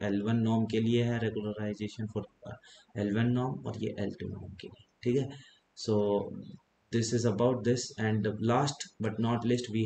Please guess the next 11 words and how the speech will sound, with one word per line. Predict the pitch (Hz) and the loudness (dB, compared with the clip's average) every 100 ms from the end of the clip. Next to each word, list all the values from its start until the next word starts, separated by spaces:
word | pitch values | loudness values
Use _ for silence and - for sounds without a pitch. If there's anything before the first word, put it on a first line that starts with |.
| 104 | 0
have | 117 - - _ 113 110 | -2 -4 -14 _ 0 4
Bayesian | 107 110 127 139 143 - - - _ - - | 4 4 2 2 2 -2 -12 -20 _ -8 0
linear | 117 110 113 113 101 | 2 6 6 6 4
regression। | 95 90 90 98 92 - 135 - _ _ - 113 | 2 0 -2 -2 -4 -6 -12 -14 _ _ -10 0
जो | 107 107 | 0 4
टेंथ | 113 120 120 | 4 4 4
वन | 120 | 2
है | 117 120 117 | 4 2 2
वो | 110 107 | 2 2
है | 107 | 0
अपने | 104 107 | -2 -2